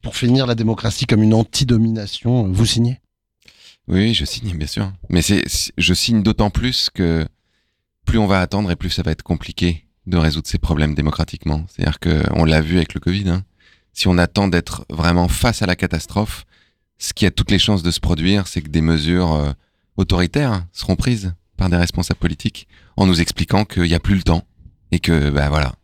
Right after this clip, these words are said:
Speaker 2: c'est comme ça. Faudra être confiné, puis il faudra signer un petit papier pour s'autoriser soi-même à sortir.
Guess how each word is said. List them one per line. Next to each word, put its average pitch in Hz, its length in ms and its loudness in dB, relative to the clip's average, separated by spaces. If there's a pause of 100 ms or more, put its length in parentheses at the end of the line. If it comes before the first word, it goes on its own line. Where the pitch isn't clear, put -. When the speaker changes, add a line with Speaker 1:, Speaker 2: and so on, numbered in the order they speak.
(320)
Speaker 2:
c'est 87 120 -4
comme 78 140 0
ça. 73 240 -2 (220)
Faudra 85 180 4
être 82 80 0
confiné, 85 500 2 (320)
puis - 100 -6
il - 40 2
faudra 78 200 2
signer 80 240 2
un 82 60 2
petit - 140 -12
papier 82 260 0
pour 87 140 0
s'autoriser 73 380 -2
soi-même 80 300 0
à 78 60 0
sortir. 73 380 -2